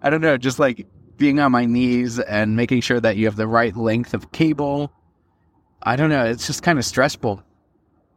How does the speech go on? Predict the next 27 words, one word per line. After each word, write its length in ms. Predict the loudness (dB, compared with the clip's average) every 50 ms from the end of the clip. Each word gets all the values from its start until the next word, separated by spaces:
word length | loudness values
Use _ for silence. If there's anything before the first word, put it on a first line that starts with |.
| -20 _ _
Um, 200 | -8 -6 -6 -4
so 160 | -2 0 2
that 160 | 2 0 0
made 140 | 0 -2 0
me 100 | 0 -2
sweat 300 | -2 0 0 -2 -2 0 0
even 280 | -2 0 2 2 2
more. 260 | 2 0 0 -2 -4
So 160 | -4 -2 0 0
I 60 | 2
was 100 | 2 2
already 300 | 2 2 2 0 -2 -4 _ _ _
sweating 480 | _ -10 -2 0 0 2 0 0 -4 -8 -12 _ _ _
before. 480 | -4 -2 0 0 0 2 0 0 -2 -6 _ -20 _ _ _ _ _ _ _ _ _ _ _ _ _ _ _ _ _ _
And 140 | -2 0 2
then 360 | 2 2 2 2 0 -2 -6 -8 -12 -12 -8
I 100 | -4 0
got 140 | 0 2 2
everything 340 | 2 0 -2 -2 -2 -2 0
set 200 | 0 0 2 2
up. 180 | 2 0 -2 _ _
I 100 | -8 -2
got 180 | 0 2 2 2
my 140 | 0 -4 -4
cables 600 | 0 0 0 2 2 0 -2 -4 -4 -6 -10 -14 _ _
organized. 560 | 0 0 2 2 2 2 2 2 2 2 2
I, 120 | 0 0